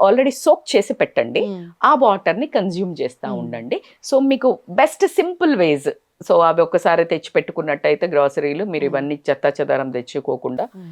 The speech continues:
Speaker 1: ఇది యాడ్ చేసుకున్నట్టయితే, ఒకవేళ బాగా అసిడిటీ ఉంటే మెయిన్ మీ టైమింగ్స్ సెట్ చేసుకోండి, నిద్ర సెట్ చేసుకోండి.
Speaker 2: Hmm.
Speaker 1: ఆదా,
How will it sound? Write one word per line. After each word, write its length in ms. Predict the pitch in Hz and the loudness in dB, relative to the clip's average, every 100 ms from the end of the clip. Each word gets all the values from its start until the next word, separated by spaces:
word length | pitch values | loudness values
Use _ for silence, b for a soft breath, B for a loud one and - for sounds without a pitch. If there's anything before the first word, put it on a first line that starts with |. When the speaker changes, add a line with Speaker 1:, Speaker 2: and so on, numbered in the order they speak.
| 165 - | -18 -10
Speaker 1:
ఇది 240 | 170 165 | -6 -2
యాడ్ 400 | 175 139 151 - | -2 -2 -6 -6
చేసుకున్నట్టయితే, 720 | 139 - 135 127 120 120 123 | -10 -10 -14 -12 -6 -6 -4
ఒకవేళ 220 | 214 143 | -4 -4
బాగా 340 | 123 120 131 113 | -2 -4 -4 -6
అసిడిటీ 440 | 110 131 123 127 | -8 -10 -8 -10
ఉంటే 300 | 117 110 - b b - | -12 -12 -16 b b -6
మెయిన్ 300 | 180 247 277 | 0 2 2
మీ 140 | 240 | 2
టైమింగ్స్ 600 | 202 147 165 190 214 202 | 0 -2 -2 -2 -6 -8
సెట్ 320 | 175 160 - | -6 -6 -4
చేసుకోండి, 420 | 156 - 160 156 165 | -8 -6 -8 -8 -10
నిద్ర 300 | 151 151 170 | -10 -6 -6
సెట్ 300 | 165 143 143 | -4 -6 -6
చేసుకోండి. 380 | 139 - 147 | -6 -6 -4
Speaker 2:
Hmm. 100 | 165 - | -6 -4
Speaker 1:
ఆదా, 640 | 127 135 156 165 170 170 | -2 2 2 4 4 2